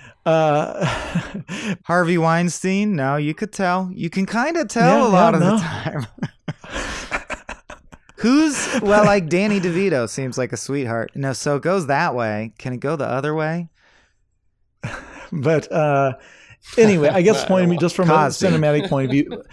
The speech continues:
Speaker 1: my whole thing where I want the slow un-,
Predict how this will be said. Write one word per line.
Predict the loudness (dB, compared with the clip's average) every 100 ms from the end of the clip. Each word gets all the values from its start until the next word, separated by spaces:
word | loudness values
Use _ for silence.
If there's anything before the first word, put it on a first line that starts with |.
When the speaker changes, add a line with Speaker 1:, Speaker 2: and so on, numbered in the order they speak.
| -20 _ _ _
Speaker 1:
my | -2 2 4 4
whole | 4 2
thing | 2 2 2
where | 4 4
I | 4
want | 2 0 0
the | -2
slow | -2 -4 0 2 2 0
un-, | -2 -2 -4 -6